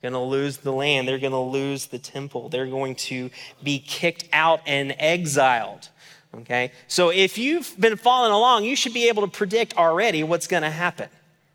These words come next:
right? God's been faithful, and he promises, "You turn away from me,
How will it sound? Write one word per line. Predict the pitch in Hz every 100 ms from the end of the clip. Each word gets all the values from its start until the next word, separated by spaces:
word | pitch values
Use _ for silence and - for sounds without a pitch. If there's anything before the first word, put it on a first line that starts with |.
| _ _ _ _ -
right? | 123 127 143
God's | 160 180 208
been | 226 233
faithful, | 214 190 175 175 160
and | 139
he | 151 208
promises, | - 214 254 196 139 127
"You | 156
turn | - 196
away | 196 202 214
from | 147 117
me, | 110 107